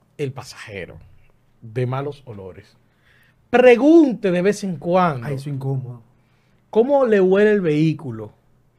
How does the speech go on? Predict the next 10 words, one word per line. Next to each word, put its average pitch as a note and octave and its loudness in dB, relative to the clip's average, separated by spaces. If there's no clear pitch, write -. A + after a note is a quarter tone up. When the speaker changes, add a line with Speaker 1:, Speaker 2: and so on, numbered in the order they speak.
Speaker 1:
Mire, G3+ 2
la F#3+ 2
gente A3 -2
le D#3+ 0
va D#3+ -2
a F3+ -2
decir F3+ -6
la E3 -6
verdad. A#2 -10
Speaker 2:
Sí, - -16